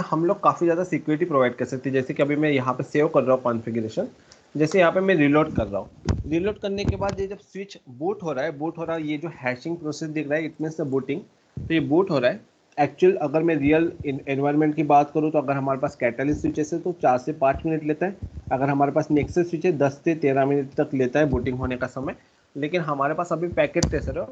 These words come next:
पैकेट ट्रेसर में काफ़ी आसानी से और जल्दी से हो जाता है। अभी तक तो ये बूट भी हो गया।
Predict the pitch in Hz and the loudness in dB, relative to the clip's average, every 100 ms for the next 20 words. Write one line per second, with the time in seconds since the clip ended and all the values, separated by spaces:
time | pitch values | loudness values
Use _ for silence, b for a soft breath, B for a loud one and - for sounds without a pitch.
0 | - 131 - 143 135 147 175 180 120 156 | -2 -2 -2 -8 -10 -10 -10 -6 -6 -4
1 | 123 120 131 127 - - 131 123 131 127 | -6 -6 -12 -10 -8 -2 -2 -2 -6 -6
2 | 123 208 - 127 104 123 120 131 156 170 | -8 -10 -6 -6 -4 -6 -6 -8 -8 -6
3 | 160 139 139 120 110 95 | -4 0 0 0 -6 -8